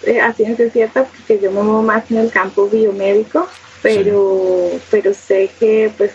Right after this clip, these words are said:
Speaker 1: en, en la parte de cosmética, eh, hay muchos nanomateriales precisamente para prevenir, eh, para proteger la piel de rayos ultravioleta, por ejemplo.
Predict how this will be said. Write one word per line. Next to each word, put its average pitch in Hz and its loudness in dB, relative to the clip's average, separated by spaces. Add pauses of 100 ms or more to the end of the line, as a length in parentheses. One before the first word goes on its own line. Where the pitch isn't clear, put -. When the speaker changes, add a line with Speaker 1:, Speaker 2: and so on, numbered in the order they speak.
(140)
Speaker 1:
en, 185 -2
en 196 -2
la 190 2
parte 190 -2
de 226 4
cosmética, 226 0 (580)
eh, 202 2
hay 190 0
muchos 214 -2
nanomateriales 208 0
precisamente 202 -2
para 196 -2
prevenir, 190 0
eh, 202 2 (200)
para 226 0
proteger 196 0
la 190 -2
piel 214 2
de 208 -2
rayos 214 0
ultravioleta, 202 -2
por 190 -8
ejemplo. 214 0